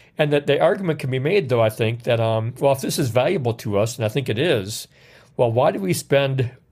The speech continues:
way more than this? We spent way more than what this program would cost to pay people to sh-, to shoot deer, uh, to pay them if they get one positive, pay the landowner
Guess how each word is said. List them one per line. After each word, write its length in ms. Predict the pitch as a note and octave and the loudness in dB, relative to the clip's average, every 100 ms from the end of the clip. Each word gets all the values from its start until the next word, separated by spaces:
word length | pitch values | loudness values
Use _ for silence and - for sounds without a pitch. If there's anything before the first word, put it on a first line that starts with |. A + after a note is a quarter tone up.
| _ | _
way 320 | A2+ B2+ F#3+ | 0 2 2
more 200 | D#3+ A#2+ | 2 2
than 220 | G#2+ G#2+ | 0 0
this? 220 | A2+ D3+ - _ _ - _ | -2 -2 -8 _ _ -20 _
We 80 | F3 | -4
spent 340 | E3+ D#3+ C#3 C#3 | 0 0 -2 -2
way 300 | D#3+ A3+ F3+ | 0 2 2
more 260 | C3+ C3 | 2 4
than 140 | A2+ A2 | 2 0
what 180 | C3 | -2
this 140 | - A#2 | -2 -8
program 360 | - C3+ A#2+ | 0 0 2
would 140 | G#2 G2 | -2 -4
cost 600 | - A2+ G#2+ G2 - - - - - - - | 0 2 4 0 -4 -14 -20 -20 -20 -20 -6
to 80 | - | -4
pay 240 | A2 A#2+ A#2+ | 0 2 2
people 320 | C3 - G2+ | 0 -4 -2
to 100 | G#2 | -2
sh-, 140 | G2+ | -2
to 160 | - A2 | -4 -4
shoot 340 | - B2 A#2+ | 0 -2 -2
deer, 380 | A2 F#2+ F#2 - - - - | -2 0 -2 -6 -12 -20 -2
uh, 200 | A2+ G#2 | 2 2
to 220 | A#2+ A#2 | 0 -4
pay 220 | A2+ B2+ | 0 2
them 140 | A2+ G#2 | 4 0
if 120 | - | 0
they 100 | G#2 | 0
get 180 | G#2 G2+ | 0 -2
one 140 | F#2+ | -4
positive, 480 | - G2 G#2 G#2+ G2 | 0 0 0 -2 -2
pay 100 | A2+ | 0
the 80 | G2+ | 0
landowner 640 | G2+ G#2+ A2 F#2 F2+ | 2 2 0 -2 -6